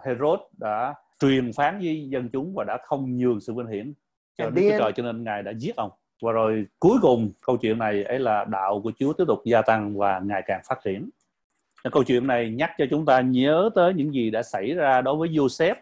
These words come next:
Speaker 1: mà lời của ông được ghi lại trong Sáng Thế Ký chương thứ năm mươi, câu hai mươi, khi ông trả lời các anh của ông là những người đã bán ông làm nô lệ tại xứ Ai Cập. Và khi họ gặp lại đó,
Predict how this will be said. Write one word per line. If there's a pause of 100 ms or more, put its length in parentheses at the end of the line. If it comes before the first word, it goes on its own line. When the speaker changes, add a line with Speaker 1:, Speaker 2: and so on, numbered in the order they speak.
(600)
Speaker 1:
mà
lời
của
ông
được
ghi
lại
trong
Sáng
Thế
Ký
chương
thứ
năm
mươi,
câu
hai
mươi,
khi
ông
trả
lời
các
anh
của
ông
là
những
người
đã
bán
ông
làm
nô
lệ
tại
xứ
Ai
Cập. (500)
Và
khi
họ
gặp
lại
đó,